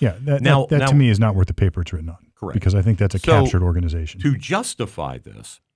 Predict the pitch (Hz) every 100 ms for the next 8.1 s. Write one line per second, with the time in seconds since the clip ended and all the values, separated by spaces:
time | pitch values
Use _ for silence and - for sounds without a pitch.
0 | _ _ - 95 - 143 165 - 104 90
1 | 82 - 95 98 87 80 71 - 165 202
2 | 92 76 73 - 90 80 78 - - 90
3 | 73 80 73 - 90 80 80 73 73 80
4 | - 92 73 73 69 - 76 69 - _
5 | _ _ _ - 95 - - 113 110 101
6 | 95 80 - 104 110 98 95 87 78 76
7 | - _ _ _ 101 85 - 113 101 95
8 | 90